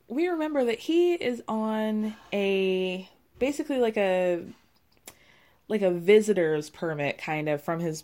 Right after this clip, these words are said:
parole. And so he has to go back to California every month, but then he can go, he can stay in Vegas for a month, but then he has to go back, check in with them,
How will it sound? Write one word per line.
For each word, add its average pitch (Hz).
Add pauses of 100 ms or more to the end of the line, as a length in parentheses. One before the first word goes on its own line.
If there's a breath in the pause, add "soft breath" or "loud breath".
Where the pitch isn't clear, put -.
(120)
parole. 165 (1160 soft breath)
And 185
so 202
he 214
has 208
to 208
go 196
back 170
to -
California 302
every 180
month, 156
but 165
then 170
he 190
can 185
go, 175 (420)
he 202
can 190
stay 247
in 247
Vegas 220
for 214
a 202
month, 180
but 170
then 175
he 175
has 170
to 170
go 165
back, 147 (1120)
check 180
in 175
with 160
them, 151